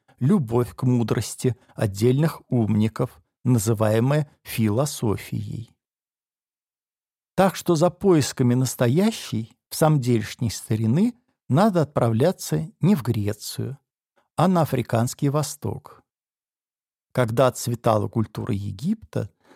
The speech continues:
для греков она была уже кромешной древностью. Самый короткий путь в Древний Египет —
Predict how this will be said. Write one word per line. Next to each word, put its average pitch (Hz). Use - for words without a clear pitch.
для 113
греков 151
она 165
была 131
уже 123
кромешной 110
древностью. 98
Самый 208
короткий 208
путь 131
в 110
Древний 117
Египет — 147